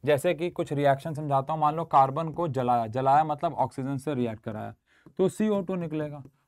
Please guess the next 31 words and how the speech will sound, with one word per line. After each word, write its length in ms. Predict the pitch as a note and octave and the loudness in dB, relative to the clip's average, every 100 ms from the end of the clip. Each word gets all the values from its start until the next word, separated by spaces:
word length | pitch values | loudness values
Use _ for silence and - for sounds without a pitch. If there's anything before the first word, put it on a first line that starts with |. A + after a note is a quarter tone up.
| - | -2
और 120 | D#3 | 0
large 360 | D3+ C3+ C3+ B2+ | 4 4 4 2
amount 320 | B2 B2 B2+ | 0 0 0
of 160 | F3 - B2+ | -2 -2 0
heat 180 | A#2 | 0
निकलेगी, 500 | G#2 G2+ G2+ G2 G2+ - - | -2 -6 -8 -10 -12 -10 -4
ठीक 120 | D#3+ | 0
है 80 | G3 | -2
जी। 100 | D3 - _ _ _ | -4 -12 _ _ _
अब 120 | - D#3 | 4 6
मान 220 | D#3 E3 | 4 6
लो 60 | |
आपने 260 | F3 E3+ F#3 | 6 6 2
मीथेन 440 | D3+ C#3 C#3 E3 | -2 -2 -2 -4
यानी 260 | E3+ D3+ E3 | -4 -4 -6
सीएच 360 | C#3 D3+ D#3 - | -4 -2 -4 -4
फ़ोर 240 | D3 C#3+ | -4 -2
को 140 | C#3 | -2
जलाया, 380 | A2+ A2 G#2+ G#2+ - _ _ _ - | -4 -4 -4 -6 -14 _ _ _ 0
तो 160 | E3 E3 | 0 4
ऑक्सीजन 480 | C3+ C3+ C3+ B2+ B2 | 4 2 2 0 0
के 80 | A#2+ | -2
प्रेजेंस 220 | G#2+ A2 | -4 -6
में, 80 | B2 | -2
तो 60 | |
obvious 220 | C3 C3 D#3 | -2 -2 -2
सी 60 | |
बात 180 | D#3+ D#3 | -2 -2
है 80 | D#3+ | -2
सीओ 260 | - D#3+ | -2 -2
टू, 180 | D#3+ F3+ | -2 -6